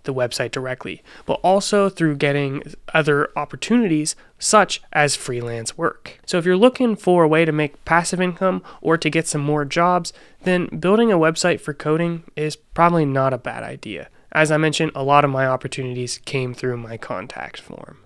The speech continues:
The third reason I would consider doing a blog for coding is for consistency. I think you make the most progress in learning to code when you study it or build something consistently over time.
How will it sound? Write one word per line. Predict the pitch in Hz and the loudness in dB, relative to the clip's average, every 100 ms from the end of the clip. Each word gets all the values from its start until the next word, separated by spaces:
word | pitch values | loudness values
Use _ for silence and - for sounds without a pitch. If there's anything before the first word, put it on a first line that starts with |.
| _ - | _ -2
The | |
third | 143 208 | 4 6
reason | 170 180 175 170 | 8 8 6 4
I | 147 | 6
would | 147 | 4
consider | 139 - 139 135 139 - - | 2 0 2 2 0 -2 2
doing | 135 135 135 | 4 4 0
a | 127 | -4
blog | 120 123 120 127 - | -4 -2 0 0 -4
for | 131 | -8
coding | - 127 139 160 156 - - | -2 0 2 0 -2 -10 -8
is | 143 127 | -4 -2
for | 139 | -2
consistency. | - 131 - 143 - 95 - 92 - - - - - - | -4 -4 -2 -2 -2 -6 -10 -10 -18 -20 -20 -20 -10 -6
I | |
think | 151 220 220 - _ - | 2 4 2 -2 _ -8
you | 160 156 | 0 4
make | 208 214 | 4 4
the | 151 | 4
most | 147 175 - - | 6 6 2 2
progress | 147 156 175 180 - - - - | 4 4 4 0 -2 -6 -8 -12
in | 147 135 131 135 123 | -6 -2 -2 -4 4
learning | 170 175 147 | 6 8 4
to | |
code | 135 160 170 170 - | 2 4 6 4 2
when | 151 151 | 2 2
you | 139 | 2
study | - 151 160 160 | 2 4 4 4
it | - - - - | 0 -6 -14 -4
or | 139 | -2
build | 123 147 147 | 2 4 4
something | 143 139 127 127 | 2 -6 -8 -8
consistently | - 127 - 143 - - 139 127 | -6 -4 -2 -2 -2 -6 -6 -6
over | 120 120 113 | -6 -8 -6
time. | - 127 117 | -4 -4 -6